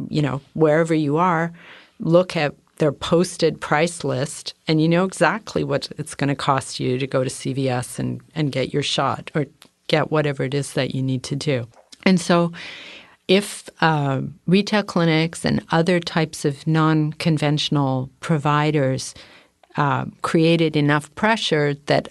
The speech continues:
other more traditional providers also had to be transparent about prices, I think that would have an enormously positive impact on healthcare, healthcare access,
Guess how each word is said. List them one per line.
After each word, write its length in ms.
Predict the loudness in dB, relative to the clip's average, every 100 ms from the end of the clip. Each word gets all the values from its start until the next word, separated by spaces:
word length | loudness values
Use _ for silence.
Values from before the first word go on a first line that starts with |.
| -2
other 500 | 2 4 4 2 -2 -10 _ _ _ -20 _ 2
more 200 | 2 2
traditional 840 | 2 2 2 2 0 2 0 -4 -10 -20 _ _ -10
providers 800 | -2 2 2 2 2 0 -2 -8 -2
also 600 | 2 2 2 0 0 -2
had 320 | -2 0 0
to 100 | -2
be 160 | -4 -4
transparent 640 | -2 -2 -4 -6 -4 -2
about 260 | 0 -2 -4
prices, 680 | -2 -2 0 -4 -4 -6 -6
I 60 | -4
think 300 | 0 -2 2
that 360 | 4 4 0
would 200 | -2 -4 -6 -20 -20 -20 _ _
have 240 | -2 2 2
an 100 | 4
enormously 800 | 4 4 4 2 0 -2 -4
positive 720 | -2 0 0 0 -2 -2 -4 -6
impact 680 | -2 -2 0 -4 -4 -8 -14 -10 -2
on 440 | 0 0 0 -4 -8 -20 -20 -18
healthcare, 880 | -2 0 0 -2 -4 0 2 2 -2 -6 -18 -20 _
healthcare 520 | -2 -2 -2 0 0 2
access, 800 | 0 0 -4 0 0 0 -4